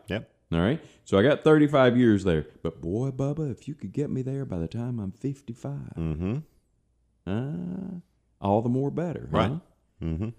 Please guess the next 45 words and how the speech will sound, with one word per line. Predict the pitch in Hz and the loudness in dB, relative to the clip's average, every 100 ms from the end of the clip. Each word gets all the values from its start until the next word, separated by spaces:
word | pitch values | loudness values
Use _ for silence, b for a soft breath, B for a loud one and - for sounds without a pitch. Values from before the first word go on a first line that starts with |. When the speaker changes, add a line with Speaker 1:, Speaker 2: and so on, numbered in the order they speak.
| 95 | -16
Speaker 2:
So | - 110 117 | 2 8 10
we're | 131 151 156 147 | 10 8 8 6
racing | 104 98 127 160 - 170 156 | 6 8 10 8 6 0 2
toward | 139 135 151 151 | 2 6 6 6
that, | 151 | 4
Speaker 1:
Yeah. | 98 | 2
Speaker 2:
g-, | - | -2
but | 101 131 156 | 4 6 8
we | 156 196 | 6 6
want | 208 214 208 | 6 6 6
this | 208 196 | 6 6
to | 202 | 6
be | 175 185 190 196 | 6 6 6 8
a | 190 | 6
Speaker 1:
You | 185 | 8
may | 156 | 8
Speaker 2:
healthy | - | 8
Speaker 1:
still | 247 151 147 | 8 8 10
be | 143 | 10
on | 147 139 | 10 8
Speaker 2:
horse. | 127 | 8
Speaker 1:
a | |
racehorse, | 117 160 208 - 101 85 104 - - - | 8 6 6 2 2 4 2 -2 -8 -2
a | 82 | 0
very | 87 131 123 | 4 6 4
healthy | 104 180 220 196 120 | 4 4 4 2 4
racehorse, | 101 95 - 90 90 104 | 6 6 2 2 2 0
but | - 101 | -4 0
that | 113 | 0
Speaker 2:
Mm-hmm. | 113 | 2
Speaker 1:
racehorse | 117 113 - 110 107 - | 2 2 0 -4 -2 -2
may | 110 | -2
not | 113 107 104 | 0 -2 0
be | 110 78 | 0 2
as | 107 | 0
trained | - - 151 151 120 110 110 | -2 -2 2 4 4 2 2
as | 104 | 2
some | - 113 | 2 4
other | 113 107 107 | 6 4 2
experienced | 95 - - 151 156 123 98 - | 0 -4 -2 2 4 4 2 0
racehorsses. | 87 80 71 69 62 85 | 0 0 0 -4 -6 -6
Speaker 2:
That's | 90 - | -10 -10
exactly | 98 87 87 95 123 90 | -10 -12 -10 -10 -6 2
Speaker 1:
Right? | 110 135 | 2 2
Speaker 2:
right. | 65 62 | -6 -12